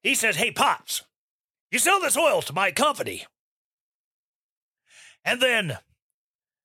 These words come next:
you know, I, I take the money, I hold on to it, and I, I, I take this plea deal that keeps you out of trouble." Like I said, I know it's Alex Jonesy,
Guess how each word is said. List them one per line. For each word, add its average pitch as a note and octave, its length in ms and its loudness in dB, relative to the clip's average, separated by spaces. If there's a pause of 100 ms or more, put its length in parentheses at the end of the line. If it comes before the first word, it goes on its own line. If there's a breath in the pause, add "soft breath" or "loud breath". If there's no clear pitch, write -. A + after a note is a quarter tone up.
(380)
you C3 100 -2
know, C3 60 -2
I, E4 240 2 (100)
I C4+ 120 0
take A#3 220 -2
the F#3 120 2
money, B3+ 420 0 (380)
I C4+ 140 0
hold A#3+ 220 2
on C4 260 2
to C#3 180 -2
it, - 140 -10 (360)
and F3+ 100 -2
I, D#4 260 0
I, B3 200 0 (400)
I A3+ 420 0
take C4+ 220 0
this G3+ 160 0
plea D#4 240 0
deal G#3+ 160 2
that E3 100 -6
keeps - 320 -2
you F#4+ 220 2
out A3+ 100 2
of E3+ 80 -6
trouble." - 380 0 (3000)
Like C#4+ 100 0
I C#4+ 40 -4
said, C#4 140 2
I C#4+ 140 0
know F#4+ 320 0
it's - 120 -2
Alex A#3+ 400 0
Jonesy, D3 600 0